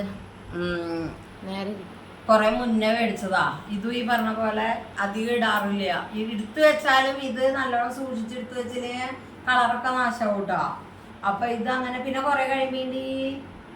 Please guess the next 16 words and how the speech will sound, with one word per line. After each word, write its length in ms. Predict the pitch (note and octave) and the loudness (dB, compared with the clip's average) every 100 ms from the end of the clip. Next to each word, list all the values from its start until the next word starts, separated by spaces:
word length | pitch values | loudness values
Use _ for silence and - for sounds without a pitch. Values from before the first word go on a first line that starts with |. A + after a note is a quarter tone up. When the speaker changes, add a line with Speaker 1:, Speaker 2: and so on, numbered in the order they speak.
| - | -10
Speaker 1:
ഉം, 840 | A#3 A#3 A#3 A3+ A3+ A3 G#3+ G#3 G3+ G#3 A3+ | -6 -6 -6 -2 -2 -2 -2 -6 -6 -8 -6
ഈ 60 | A3+ B3 | -4 -4
നീല 300 | B3+ B3+ B3 B3 B3+ | -2 -2 0 2 2
കളറില്ലേ, 380 | A#3+ A3 G3+ F#3+ | 2 2 0 -2
ഈ 80 | G3 | -2
കല്ല് 260 | A#3+ A3+ A3 A3+ | 0 2 0 0
വെച്ച 120 | A3+ A3+ | -2 0
കളറ്, 280 | A3+ G#3 G#3+ G3+ | 0 0 0 0
അത് 160 | G#3+ A3 A3+ | 0 -2 -8
കറുത്ത 380 | B3 A3+ G3+ - A#3 | -8 -8 -8 -6 -2
കളറാവും. 460 | G#3+ G3 E3+ D#3+ - - - - - - A3 | 0 -2 -4 -6 -8 -12 -16 -16 -16 -6 -2
അങ്ങനെ 200 | A#3 A#3+ | 0 0
ഒരു 80 | B3+ | 0
കുഴപ്പമുണ്ട്. 380 | C4 A#3 A3+ A3+ G#3 | 2 2 0 0 0
ഇത് 80 | A3+ | 0
എടുത്ത് 240 | G#3 - | 0 -2